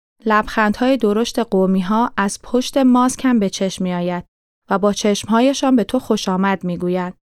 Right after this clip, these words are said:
مردم قومی به گویش زیبای فارسی هراتی حرف می‌زنند و با افغانستان هم مرز هستند. زاهد می‌گوید: "نمی‌دونم دقیق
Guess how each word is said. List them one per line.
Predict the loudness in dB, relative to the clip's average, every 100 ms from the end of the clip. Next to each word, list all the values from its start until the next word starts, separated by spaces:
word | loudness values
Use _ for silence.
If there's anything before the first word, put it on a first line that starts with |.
| _ _
مردم | 2 4 4 4 2
قومی | 2 2 4 4
به | 4 0
گویش | 0 0 0 0
زیبای | 0 2 0 2 2 2
فارسی | 0 -2 -2 -2 0 0
هراتی | 0 0 0 -2 -2
حرف | 0 0 0 2
می‌زنند | 2 2 2 2 2
و | 0
با | 0
افغانستان | -2 -4 -2 -2 -2 -2 -2 -2
هم | -2 -2
مرز | -2 -2 -4 -6
هستند. | -10 -8 -10 -12 _ _ _ _ _ _ _ _ _ _ _ _ _
زاهد | -8 0 0 2 0 0 -2 _ 0
می‌گوید: | 0 2 2 2 0 -2 _ _ _ _
"نمی‌دونم | 2 4 4 4 4 2
دقیق | 2 2 2